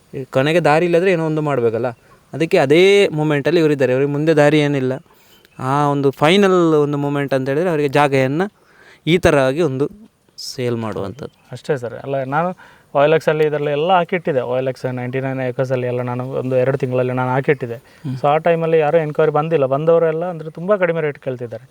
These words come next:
Speaker 1: ನೋಡಿ, ಅಷ್ಟು ದೊಡ್ಡ
Speaker 2: ಅಂದ್ರೆ
Speaker 1: ಪ್ಲಾಟ್‌ಫಾರ್ಮ್
Speaker 2: ಅವರು
Speaker 1: ಅಲ್ಲಿ
Speaker 2: ಹೇಳೋದಂದ್ರೆ just, ಆ, ಈಗ ಇರುವ ಸಾಲ ನಾವು ಮುಗಿಸಿಕೊಡ್ತೇವೆ,
Speaker 1: ಹ್ಮ್.
Speaker 2: ನಿಮ್ದು ಅದು ಕ್ಲಿಯರ್ ಮಾಡಿ ಕೊಡ್ತೇವೆ.
Speaker 1: ಅಲ್ಲ, ನೀವು ಅಷ್ಟು ದೊಡ್ಡ ಪ್ಲಾಟ್‌ಫಾರ್ಮ್ ಅಲ್ಲಿ ಹಾಕಿ ಬರಲಿಲ್ಲ. ನಮ್ಮ ನ್ಯೂಸ್ ನಾಟ್ ಔಟ್ ಲಾಸ್ಟ್ ಟೂ ಆ್ಯಂಡ್ ಹಾಫ್ ಇಯರ್ ಅಲ್ಲಿ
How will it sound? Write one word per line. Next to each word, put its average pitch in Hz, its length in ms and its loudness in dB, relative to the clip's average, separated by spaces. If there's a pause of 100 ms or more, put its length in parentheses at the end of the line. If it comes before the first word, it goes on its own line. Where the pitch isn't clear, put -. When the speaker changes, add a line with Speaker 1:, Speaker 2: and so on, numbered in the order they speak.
(120)
Speaker 1:
ನೋಡಿ, 135 120 -2
ಅಷ್ಟು 143 220 0
ದೊಡ್ಡ 196 160 2
Speaker 2:
ಅಂದ್ರೆ 165 160 2
Speaker 1:
ಪ್ಲಾಟ್‌ಫಾರ್ಮ್ 208 380 4
Speaker 2:
ಅವರು 202 160 4
Speaker 1:
ಅಲ್ಲಿ 202 140 4
Speaker 2:
ಹೇಳೋದಂದ್ರೆ 214 540 -2
just, 190 360 -6 (420)
ಆ, 165 640 -8
ಈಗ 170 340 -4
ಇರುವ 160 220 4
ಸಾಲ 160 260 2
ನಾವು 156 180 -2
ಮುಗಿಸಿಕೊಡ್ತೇವೆ, 143 640 -6
Speaker 1:
ಹ್ಮ್. - 380 -14
Speaker 2:
ನಿಮ್ದು 143 160 -2
ಅದು 143 120 0
ಕ್ಲಿಯರ್ 143 260 0
ಮಾಡಿ 127 180 -6
ಕೊಡ್ತೇವೆ. 113 540 -14
Speaker 1:
ಅಲ್ಲ, 156 120 -2 (440)
ನೀವು 160 120 0
ಅಷ್ಟು 156 260 0
ದೊಡ್ಡ 208 140 4
ಪ್ಲಾಟ್‌ಫಾರ್ಮ್ 190 500 0
ಅಲ್ಲಿ 190 140 -2
ಹಾಕಿ 175 220 -2
ಬರಲಿಲ್ಲ. 127 360 -2 (300)
ನಮ್ಮ 147 180 -6
ನ್ಯೂಸ್ 165 340 -4
ನಾಟ್ 175 240 -2
ಔಟ್ 160 460 0 (640)
ಲಾಸ್ಟ್ 143 240 -6
ಟೂ 170 100 2
ಆ್ಯಂಡ್ 165 180 2
ಹಾಫ್ 151 220 2
ಇಯರ್ 151 220 2
ಅಲ್ಲಿ 147 360 -2